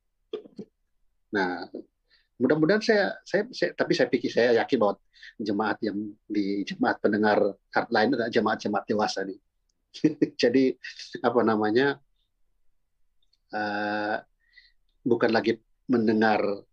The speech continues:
bukan lagi hanya mendengar kabar baik, tapi juga, apa namanya,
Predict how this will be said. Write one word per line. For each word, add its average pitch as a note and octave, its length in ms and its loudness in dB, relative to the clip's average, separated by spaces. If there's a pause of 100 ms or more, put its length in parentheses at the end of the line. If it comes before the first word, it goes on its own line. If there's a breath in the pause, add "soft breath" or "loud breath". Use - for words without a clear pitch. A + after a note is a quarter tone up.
(380)
bukan G#2+ 320 -4
lagi G#2 160 -2
hanya G#2 240 0
mendengar A#2+ 560 2 (160)
kabar G#2+ 240 -2
baik, A#2 320 0
tapi A2+ 240 -2
juga, B2 320 0 (640 loud breath)
apa - 240 -6
namanya, A2+ 560 2